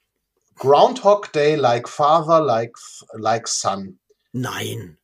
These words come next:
Speaker 1: Die Fortsetzung des legendären Erfolgsfilms in virtueller Realität, erschienen am siebzehnten neunten bei Steam.
Speaker 2: Siebzehnter neunter, welches Jahr?
Speaker 1: Zweitausendneunzehn.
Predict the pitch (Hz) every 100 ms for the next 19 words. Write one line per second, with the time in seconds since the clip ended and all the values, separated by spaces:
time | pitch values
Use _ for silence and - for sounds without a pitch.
0 | _ 123 - 190 202 190 175 170 143 147
1 | 147 135 135 120 117 151 160 - - 156
2 | 156 - 120 117 101 226 262 170 156 151
3 | 131 131 123 120 - 104 95 - 113 175
4 | 175 139 131 214 226 - 185 180 143 139
5 | 147 135 139 143 110 107 110 113 120 -
6 | _ - - - 87 78 _ _ - -
7 | - - - - _ _ _ _ _ _
8 | _ _ _ - 120 - - 131 127 120
9 | 123 123 117 113 - 110 113 - 92 73
10 | 170 160 156 143 113 104 - 87